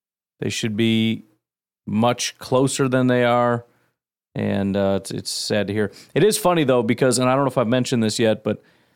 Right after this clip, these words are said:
the whole thing with Aaron Rodgers, how the, the Packer fans are kinda split between sort of, I guess we'll call it anti-Rodgers, pro-Rodgers. It's a little more nuanced than that, but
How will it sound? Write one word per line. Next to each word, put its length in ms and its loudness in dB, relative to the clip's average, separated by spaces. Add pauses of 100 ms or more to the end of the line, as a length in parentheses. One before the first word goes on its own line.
(260)
the 100 2
whole 760 2
thing 360 2
with 180 2
Aaron 280 2
Rodgers, 400 2
how 220 2
the, 180 2
the 160 -4
Packer 320 0
fans 240 0
are 60 -6
kinda 220 0
split 540 -2 (540)
between 760 2 (1500)
sort 240 0
of, 200 -10 (240)
I 1200 -8
guess 140 2
we'll 60 0
call 140 2
it 100 -2
anti-Rodgers, 680 0
pro-Rodgers. 600 2
It's 120 -6
a 40 2
little 160 4
more 160 2
nuanced 400 2
than 100 -4
that, 180 -2
but 180 -6